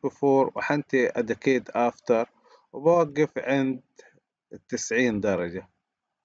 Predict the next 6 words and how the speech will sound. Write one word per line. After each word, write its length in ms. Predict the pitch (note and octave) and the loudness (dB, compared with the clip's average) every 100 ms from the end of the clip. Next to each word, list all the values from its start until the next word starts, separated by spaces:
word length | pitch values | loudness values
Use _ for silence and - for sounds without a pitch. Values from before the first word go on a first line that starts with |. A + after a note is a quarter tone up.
| _ _ _ _ _ _ _ _ _ _ | _ _ _ _ _ _ _ _ _ _
فالفيز 800 | G#2 F#2+ F2 G#2+ G2+ - C#3 A#2+ | -2 0 0 -2 -2 2 2 4
اللي 220 | B2 A#2 | 2 2
عندي 520 | G#2+ B2 C3+ C3+ D#3+ - _ _ _ _ _ _ _ _ _ _ _ _ _ _ _ _ _ | 2 0 0 0 -2 -4 _ _ _ _ _ _ _ _ _ _ _ _ _ _ _ _ _
هاي 240 | G#2 G2 F#2+ | -6 -6 -2
زي 220 | F#2+ G2 | 0 2
هيك، 400 | A#2+ C3 - | 0 0 -2